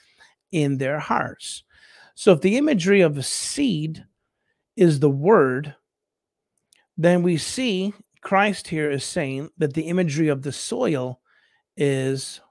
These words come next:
what? Your heart. Your soil is your heart. You are the soil.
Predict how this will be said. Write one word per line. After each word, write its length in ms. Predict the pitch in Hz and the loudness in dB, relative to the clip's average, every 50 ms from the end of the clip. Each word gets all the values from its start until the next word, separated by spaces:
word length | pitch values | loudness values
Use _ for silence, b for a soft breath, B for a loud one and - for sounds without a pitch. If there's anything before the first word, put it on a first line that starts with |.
| _ _ _ _ _ | _ _ _ _ _
what? 460 | - 165 139 151 147 120 - - - _ _ _ _ _ _ _ _ _ _ _ _ _ _ _ _ _ _ _ _ _ _ _ _ _ _ _ _ _ - | -16 -10 -6 -4 -4 -4 -6 -10 -18 _ _ _ _ _ _ _ _ _ _ _ _ _ _ _ _ _ _ _ _ _ _ _ _ _ _ _ _ _ -6
Your 140 | 165 156 | -6 -4
heart. 500 | 151 185 269 - - - - - - - _ _ _ _ _ _ _ _ _ _ _ _ _ _ _ _ _ _ _ _ _ _ _ _ _ _ _ _ _ _ - | -2 0 2 2 2 0 -4 -12 -20 -20 _ _ _ _ _ _ _ _ _ _ _ _ _ _ _ _ _ _ _ _ _ _ _ _ _ _ _ _ _ _ -6
Your 160 | 175 156 151 | -4 -2 -2
soil 680 | 139 - - - 233 240 254 202 165 156 165 175 - - _ | -2 -4 -6 -4 0 2 2 2 2 0 -2 -6 -10 -14 _
is 260 | - 165 147 143 135 | -10 -8 -8 -8 -8
your 100 | 147 165 | -10 -10
heart. 380 | 147 - - 233 226 151 113 - | -12 -8 -4 -4 -4 -4 -4 -8
You 380 | 139 170 233 330 381 - - - _ | -10 -8 -6 -4 -4 -6 -6 -8 _
are 420 | - 151 139 131 131 135 135 - _ _ _ | -6 -6 -4 -4 -6 -8 -10 -14 _ _ _
the 100 | 175 170 | -10 -10
soil. 680 | 160 - - - - 269 262 190 156 117 92 - - | -10 -10 -10 -8 -6 -4 -4 -4 -4 -6 -10 -14 -20